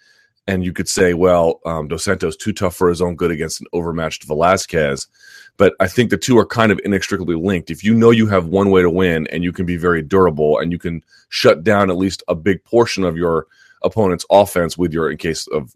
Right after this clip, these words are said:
Dos Santos, takedown defense, and Lawler too, um, you're going to,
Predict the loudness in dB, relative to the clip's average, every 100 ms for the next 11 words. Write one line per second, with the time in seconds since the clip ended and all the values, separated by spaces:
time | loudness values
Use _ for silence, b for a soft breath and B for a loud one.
0 | _ -8 -6 -6 -6 -6 -6 -2 -2 -4
1 | -4 -4 -2 2 4 4 2 2 0 0
2 | -6 b b b b _ -4 -2 -2 -6
3 | -10 _ _ _ _ 0 0 4 4 4
4 | 0 2 2 4 2 -2